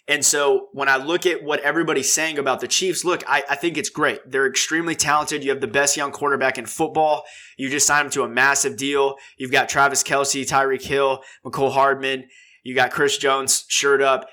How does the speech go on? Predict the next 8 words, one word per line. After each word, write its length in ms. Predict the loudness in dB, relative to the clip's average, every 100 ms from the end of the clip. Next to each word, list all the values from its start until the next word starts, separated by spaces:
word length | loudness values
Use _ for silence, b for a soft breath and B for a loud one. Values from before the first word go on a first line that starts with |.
| B B
So 440 | -2 2 2 0 -6 -2
it's 240 | 0 2
exciting. 680 | 2 2 4 4 4 0 -6
However, 720 | -6 -2 -2 0 -2 2 2
it's 180 | 2 2
so 300 | 2 4 2
incredibly 440 | 0 0 0 0 0
difficult. 540 | 0 -2 -2 -8 -10